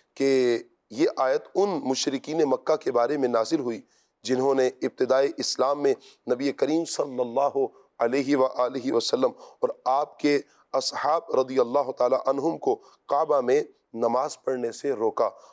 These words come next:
اور صلح حدیبیہ کے وقت اس میں نماز و حج سے منع کیا تھا۔ چنانچہ فرمایا کہ اس سے بڑھ کر ظالم کوئی نہیں جو اللہ تعالیٰ کی مسجدوں میں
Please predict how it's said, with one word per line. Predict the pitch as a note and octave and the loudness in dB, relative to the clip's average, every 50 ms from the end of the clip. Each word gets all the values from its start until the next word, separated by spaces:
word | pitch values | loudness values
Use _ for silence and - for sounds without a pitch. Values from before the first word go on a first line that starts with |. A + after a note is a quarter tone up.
| _ _ - | _ _ -2
اور | - A#2+ B2 B2 A#2+ - - | 0 0 2 0 -2 -4 -8
صلح | - - D3+ C#3+ D3 B2 - - | -2 -2 2 2 2 0 0 -4
حدیبیہ | B2 B2 B2+ C3 B2+ C3+ C#3+ D#3+ D#3 D3 B2 - - _ _ - | -4 0 0 -2 -2 0 0 2 2 2 0 -4 -12 _ _ -4
کے | - C#3 | 0 0
وقت | B2 A2+ B2 D3+ E3+ - _ _ _ _ _ _ _ - | 0 2 2 0 0 0 _ _ _ _ _ _ _ -4
اس | D#3+ E3 - - | -4 -2 -2 -2
میں | D3 C#3+ C#3+ C#3 A#2 - - - _ - | 0 2 2 2 2 0 -6 -20 _ -6
نماز | - B2+ B2 B2+ C3+ C#3+ C#3+ | -2 -2 0 2 0 0 0
و | D#3+ | -2
حج | D3+ - - - D#3+ - | -2 -2 -4 -6 -6 -6
سے | - - C#3 D3 - - - | -4 -2 -2 -2 -2 -4 -6
منع | B2+ B2 C#3 D3 D#3+ D3+ | -2 0 2 2 2 2
کیا | - - - B2+ A#2 | 0 0 0 0 0
تھا۔ | G#2 - G#2+ - - _ _ _ _ - | 0 0 -2 -6 -6 _ _ _ _ -8
چنانچہ | - - B2 A#2+ - - C#3 - | -2 0 0 0 0 -2 -2 0
فرمایا | B2+ A#2 B2 B2+ C3+ C3+ B2 - - - _ | 0 0 2 4 2 2 2 0 -6 -14 _
کہ | - - - | -2 -2 0
اس | D#3 D#3 - - | 0 0 0 0
سے | C#3+ | 0
بڑھ | C#3+ B2 C#3 C#3+ | 2 2 0 -2
کر | D3 - D#3 C#3 | 0 -4 -4 -4
ظالم | A2+ G#2 B2 A#2+ A#2+ B2+ D#3 E3 D#3+ - _ _ _ | -2 0 0 0 0 0 0 -2 -2 -4 _ _ _
کوئی | - D3+ D#3 E3+ F#3 | -2 -2 -2 -2 -2
نہیں | F3 D3+ B2+ A#2+ C#3 A#2+ - - - - _ _ | -2 -2 -2 0 -2 -4 -6 -10 -20 -20 _ _
جو | - - D#3 D3 - - | -2 -2 -2 -2 0 -4
اللہ | C3 C3 C3+ C#3+ B2+ | -4 0 0 -2 -2
تعالیٰ | B2 - B2+ B2+ C3+ C#3+ D3 C#3+ C#3+ - | -2 -2 0 0 2 2 2 0 0 -2
کی | - - D3+ D#3 D3 - - | -8 -10 -10 -10 -10 -12 -10
مسجدوں | B2 A#2+ B2 C3 C#3+ C#3 - - D#3 C#3+ C#3+ C#3+ C3+ | -10 -8 -4 -2 -2 -2 -2 -2 -4 0 2 2 2
میں | B2 B2+ C3+ B2+ | 4 2 2 2